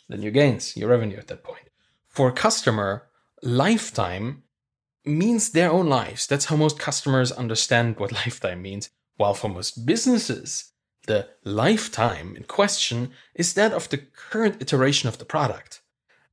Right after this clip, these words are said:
This can be quite confusing, and it usually leads to bad blood once the perceived forever account gets migrated into some other kind of plan, like a monthly or yearly plan.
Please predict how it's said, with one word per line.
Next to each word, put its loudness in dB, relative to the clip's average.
This -4
can 2
be 2
quite 0
confusing, 0
and 0
it -6
usually 0
leads -2
to 0
bad -2
blood -2
once 4
the -4
perceived -4
forever 0
account -2
gets -4
migrated -2
into -10
some -2
other -4
kind -6
of -10
plan, 0
like -10
a -2
monthly -2
or -6
yearly 2
plan. -10